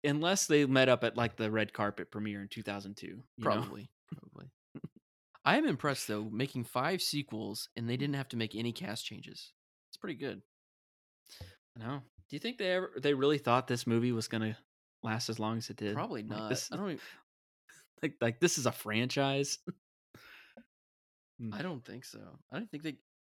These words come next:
Speaker 2: they coulda made a sequel, but it probably woulda ended there. <laughs> The other
Speaker 1: Yeah.
Speaker 2: ones just seem ridiculous. Maybe a trilogy, but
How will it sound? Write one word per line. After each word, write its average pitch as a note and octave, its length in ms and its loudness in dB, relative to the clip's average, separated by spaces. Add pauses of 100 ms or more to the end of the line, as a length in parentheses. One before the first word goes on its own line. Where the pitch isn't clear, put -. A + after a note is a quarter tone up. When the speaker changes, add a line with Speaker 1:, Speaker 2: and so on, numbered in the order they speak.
(260)
Speaker 2:
they C4+ 140 -4
coulda A#3+ 220 0
made F3+ 180 2
a B2+ 60 2
sequel, A2 720 -6
but B2 100 -8
it D3 100 -8
probably F#3 200 -2
woulda E3+ 200 0
ended A#2+ 280 -4
there. - 220 -8
<laughs> - 40 -16 (1500)
The C#3 80 0
other G#3+ 140 2
Speaker 1:
Yeah. - 20 2
Speaker 2:
ones C4 180 0
just - 180 -2
seem F#3+ 160 0
ridiculous. A#2+ 720 -6
Maybe F3 220 -2
a F#3 40 -4
trilogy, A#2 600 -6 (320)
but - 140 -16